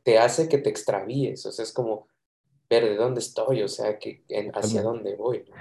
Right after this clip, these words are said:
Speaker 2: Que es, que es la lucha de la filosofía o de los filósofos con el fenómeno de, de, de, de la autoayuda, ¿no? Que se ha vuelto como,
Speaker 1: Claro.
Speaker 2: eh, esta intentona del secuestro de, de, de la vida espiritual, eh, que las humanidades y,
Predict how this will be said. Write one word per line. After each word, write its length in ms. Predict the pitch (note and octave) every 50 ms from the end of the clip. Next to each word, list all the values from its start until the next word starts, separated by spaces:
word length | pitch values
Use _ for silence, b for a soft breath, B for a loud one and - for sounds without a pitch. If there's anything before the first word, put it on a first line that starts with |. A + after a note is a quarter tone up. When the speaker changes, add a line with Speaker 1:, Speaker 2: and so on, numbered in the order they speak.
| B B B
Speaker 2:
Que 100 | - F#3
es, 180 | F3 F3+ - -
que 80 | - D3+
es 80 | C#3+
la 100 | D#3 E3
lucha 400 | E3+ F3 F3+ F3+ F3+ - - E3
de 100 | E3 D#3
la 100 | C3 B2+
filosofía 840 | - - C#3 C3 B2+ - - C#3 - - E3+ D#3 C3+ C3+ C3 C#3 C#3
o 80 | B2
de 60 | B2 A2+
los 180 | G#2+ G2+ -
filósofos 840 | - B2 A#2+ A#2+ B2 B2+ A#2+ - B2+ A2+ - - B2+ D3 E3 - b b b b b _ _
con 320 | - B2 B2+ B2 B2 C3
el 180 | B2+ A#2 G#2 -
fenómeno 880 | - A2 A2 A2 A2+ A2 A#2 A#2+ A#2+ A#2+ A#2+ A#2+ B2 B2 A#2 A#2 b b b b b _ _
de, 460 | - - A2 G#2+ G2+ G2+ G2+ A2 -
de, 320 | A2+ G#2+ G#2 G2 F#2+ G2 G#2
de, 240 | G#2+ G#2 G#2 A2+ A2+
de 160 | B2 G2+ F#2+
la 180 | G2 G2 G2
autoayuda, 640 | G2+ G#2+ G#2 - G#2+ G#2 G#2+ C3 G3 A#3 G3+ C#3 G#2+
¿no? 200 | A2 A#2 C#3 D3
Que 100 | - B2
se 100 | - -
ha 60 | C3+
vuelto 360 | C3 A#2+ B2+ C3 A#2+ - D#3+ -
como, 180 | - B2+ A#2
Speaker 1:
Claro. 180 | B2 A#2 G#2 G#2 B B B B _ -
Speaker 2:
eh, 320 | - A#2 B2 A#2+ A#2+ B2 -
esta 240 | C#3+ - - D3
intentona 600 | D3 C#3+ C#3 C3+ C#3 C#3 C#3 C#3+ C#3 C#3 C3+ C3+
del 220 | C3+ C3 B2 A2+ A2
secuestro 560 | - A#2 - - C3 A#2+ A2+ - D3 C#3 B2+
de, 280 | A#2+ A2+ G#2 G#2 - -
de, 160 | - A2+ G#2+ G2
de 120 | A2 A2
la 100 | G#2+ G#2+
vida 160 | G#2+ A2+ A2+ A#2
espiritual, 680 | A2+ - - A#2 A#2 F#2 F2+ - A#2 A2 A2+ G#2+ G#2 b b b b b b _ -
eh, 320 | - G#2+ F#2+ F#2+ F#2+ G2 -
que 240 | - G#2+ G2 G2+ G2+
las 180 | G2 G2+ -
humanidades 560 | A#2 A2 G#2+ G#2+ A2 A2 A2 A2 A2 G#2+ - -
y, 260 | G#2 G2+ F#2+ G2